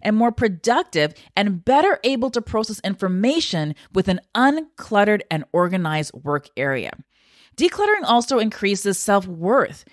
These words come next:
creates healthy habits, and boosts productivity. A clean and tidy home can also improve sleep,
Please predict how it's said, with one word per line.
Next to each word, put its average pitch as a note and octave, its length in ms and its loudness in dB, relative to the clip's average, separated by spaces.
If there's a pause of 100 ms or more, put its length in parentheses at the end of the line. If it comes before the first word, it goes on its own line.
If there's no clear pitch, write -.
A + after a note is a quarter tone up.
(200)
creates B3 340 0
healthy A3 260 -2
habits, G#3+ 680 -2 (260)
and G3+ 260 2
boosts B3+ 280 0
productivity. F#3+ 1040 -2 (540)
A G#3 100 4
clean E4 480 -6
and D4+ 160 -2
tidy G#3+ 300 2
home F3+ 300 0 (180)
can B3 140 2 (120)
also C#4+ 340 0
improve A#3+ 400 2
sleep, A#3+ 600 -4